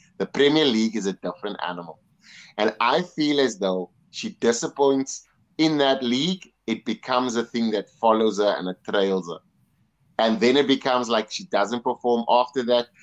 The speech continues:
Like many players that have played in the Premier League and not performed well, and you see their careers go down, down, down, and they disappear.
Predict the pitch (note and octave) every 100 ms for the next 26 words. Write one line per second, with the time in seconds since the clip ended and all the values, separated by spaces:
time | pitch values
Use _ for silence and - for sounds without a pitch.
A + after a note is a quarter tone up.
0 | - - A2+ G2 G#2 C3+ D#3+ G3 G#3+ B2
1 | A#2 A2+ A2 - B2 A#2 A#2 A#2 A#2+ A2
2 | G#2+ G2+ F#2+ G2 G2 G2 F#2+ F#2+ F#2+ G#2+
3 | - B2 - B2 B2 A#2 A#2 A#2+ A#2+ -
4 | - G#2 G2 F#2+ - A#2 A2 G#2+ G2+ F#2+
5 | G#2 G#2+ G#2 F#2+ - G2 G#2 A2 G#2+ A2
6 | G#2+ G#2+ A2 G2 F#2 - F#2 G2+ - -